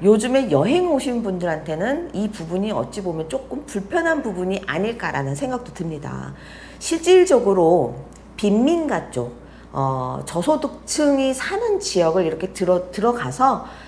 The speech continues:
사람들을 만나면요, 미소가 별로 없습니다. 우리나라 사람들 밖에 나가서 모르는 사람한테 "안녕하세요" 인사를 붙이면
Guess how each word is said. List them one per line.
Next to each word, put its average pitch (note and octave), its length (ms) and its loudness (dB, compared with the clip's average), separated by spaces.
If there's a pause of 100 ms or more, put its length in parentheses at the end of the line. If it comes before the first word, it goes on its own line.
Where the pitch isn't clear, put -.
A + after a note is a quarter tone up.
(100)
사람들을 C4+ 540 2
만나면요, E3+ 720 -2 (200)
미소가 F#3 480 -2
별로 D#3 240 -8
없습니다. C#3 840 -8 (160)
우리나라 C4+ 520 4
사람들 G#3+ 440 0
밖에 A#3+ 280 -2
나가서 E3+ 580 2
모르는 G#3 500 4
사람한테 F#3 840 0 (100)
"안녕하세요" C4 680 4
인사를 F#3 360 0
붙이면 G3+ 540 0